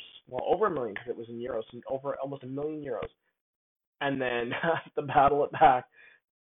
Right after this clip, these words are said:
a win's a win. A win's a win. Uh, it doesn't matter who, 'cause at that point it's pride.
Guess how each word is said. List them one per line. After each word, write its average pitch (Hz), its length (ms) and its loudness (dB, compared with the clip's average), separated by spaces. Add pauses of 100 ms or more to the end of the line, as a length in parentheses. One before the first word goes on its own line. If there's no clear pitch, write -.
a 135 60 0
win's 147 300 8
a 139 40 2
win. 123 260 -4 (520)
A 131 120 0
win's 135 380 -2
a 135 60 0
win. 113 480 -4
Uh, 107 180 -4
it - 140 -18
doesn't 123 240 -4
matter 123 180 -4
who, 120 140 -8
'cause - 160 -20
at 113 60 -10
that 120 200 -2
point 117 160 -8
it's 104 180 -16
pride. 110 340 -2